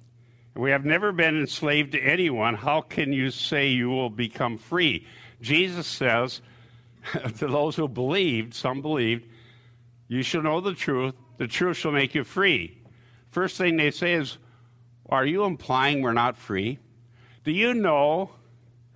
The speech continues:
that the first thing you need to know about the good news of the gospel is the bad news?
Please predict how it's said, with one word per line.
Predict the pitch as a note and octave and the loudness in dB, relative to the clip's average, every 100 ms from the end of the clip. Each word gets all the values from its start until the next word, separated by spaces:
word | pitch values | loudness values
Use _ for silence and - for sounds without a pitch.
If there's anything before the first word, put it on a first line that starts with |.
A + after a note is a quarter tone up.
| - - - | -20 -20 -12
that | A#2+ C#3+ C#3+ C3+ - - - - | -2 2 2 0 -8 -20 -20 -14
the | - | -10
first | - F3+ F#3+ | -2 -2 0
thing | F3 D#3+ | 0 2
you | D#3 | 2
need | C#3 C#3+ | 0 0
to | C#3 | 0
know | B2+ C3+ C#3 C#3 - - - - | 2 2 2 0 -8 -20 -16 -6
about | B2+ C3 B2+ | 0 0 -2
the | A#2+ | -4
good | C3 C#3+ | -2 -2
news | C#3 C#3 B2 | 0 -2 -4
of | A2+ | -4
the | A2+ | -2
gospel | A2 A#2 B2+ - D3 C3+ | 2 2 0 -2 -4 -2
is | A2+ G2 | -2 -2
the | A#2 | -6
bad | G#2 G#2+ G#2 B2 B2 | 0 2 4 2 0
news? | C3 D3 D3+ - | -2 -2 -6 -12